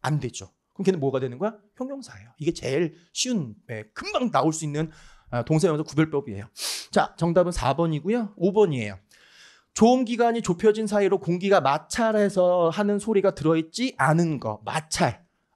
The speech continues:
마찰음이잖아. 마찰음은 아까 뭐뭐뭐였어요, 여러분. 다 쓰, 쓰, 크잖아. 그치? 이것도 이제 기출문제 살짝 변형시킨 거예요.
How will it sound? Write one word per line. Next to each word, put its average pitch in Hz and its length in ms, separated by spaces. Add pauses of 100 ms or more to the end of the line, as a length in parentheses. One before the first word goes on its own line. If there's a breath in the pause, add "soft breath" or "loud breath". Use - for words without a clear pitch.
(120)
마찰음이잖아. 156 720
마찰음은 190 480
아까 165 160
뭐뭐뭐였어요, 156 680
여러분. 107 280
다 - 160 (120)
쓰, 269 320 (440)
쓰, 247 360 (540)
크잖아. 123 520 (140)
그치? 175 240
이것도 185 220
이제 151 160
기출문제 165 420
살짝 196 200
변형시킨 160 460
거예요. 107 260